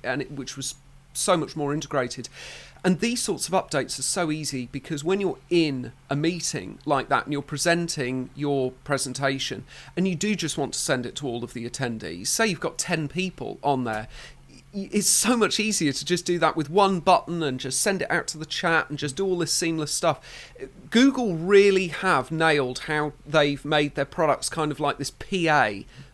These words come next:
style, this P A idea of, of it doing all of these things for you in a really easy way. Um, yeah, I can see that's really, that's really very useful.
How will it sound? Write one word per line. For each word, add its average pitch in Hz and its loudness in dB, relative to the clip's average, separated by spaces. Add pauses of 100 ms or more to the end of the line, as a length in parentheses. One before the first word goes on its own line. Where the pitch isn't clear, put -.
(420)
style, 113 4
this 156 0
P 175 0
A 156 6
idea 143 2
of, 117 -4
of 139 -4
it 139 -4
doing 147 0
all 139 -2
of 127 -10
these 131 -4
things 131 -6
for 135 -4
you 123 -4
in 123 -6
a 127 -4
really 127 -4
easy 120 -8
way. 120 -6 (400)
Um, 131 0 (180)
yeah, 139 4 (180)
I 175 6
can 180 -4
see 160 -2
that's 143 2
really, 143 -2
that's 139 -4
really 139 -4
very 123 -4
useful. 120 -8